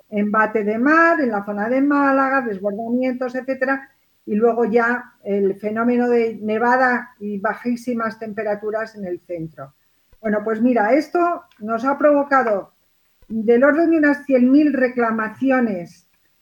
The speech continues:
en viviendas, comercio, industria, etcétera, eh, con cargo a los popularmente conocidos seguros como multirriesgo, por un importe aproximado de unos cien millones de euros,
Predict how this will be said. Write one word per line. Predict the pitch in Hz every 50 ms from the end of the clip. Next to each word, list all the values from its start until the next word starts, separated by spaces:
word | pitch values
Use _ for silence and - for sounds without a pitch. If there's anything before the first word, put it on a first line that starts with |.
| _ _ _ -
en | 220 233 240 240 233 226 226 208
viviendas, | 220 220 220 196 233 254 254 254 254 254 240 254 247 - -
comercio, | 247 226 220 233 247 254 240 240 - 247 240
industria, | 233 226 233 254 262 240 247 - 247 226 220
etcétera, | 214 - - 247 240 - 285 302 349 403 453 453 - _ -
eh, | - 185 180 - _
con | - 170 165
cargo | - 208 220 208 220 202 226 208
a | 202 196 196
los | 190 190 190 180 - - _ _ _ _ _
popularmente | - 202 185 180 214 214 214 233 226 240 240 233 240 233
conocidos | 233 226 214 208 - - 240 233 220 220
seguros | 226 220 226 220 226 208 -
como | - 220 202 202 208
multirriesgo, | 208 208 202 - 190 190 190 190 202 220 233 240 240 240 254 285 311 381 427 - - _ _ _ _ _ _ _ _ _ _ _ _ -
por | 262 254
un | 311 330 339
importe | 339 330 302 - - 320 320 320 - - 262 240 233
aproximado | 220 208 - 220 233 233 - - - 247 247 262 269 254 254 240
de | 226 233
unos | 226 226 220 208 208 -
cien | - 277 262 254 240
millones | 240 226 214 226 226 220 214 208 202 202
de | 208 208 202
euros, | 208 226 240 262 285 349 392 415 403 - -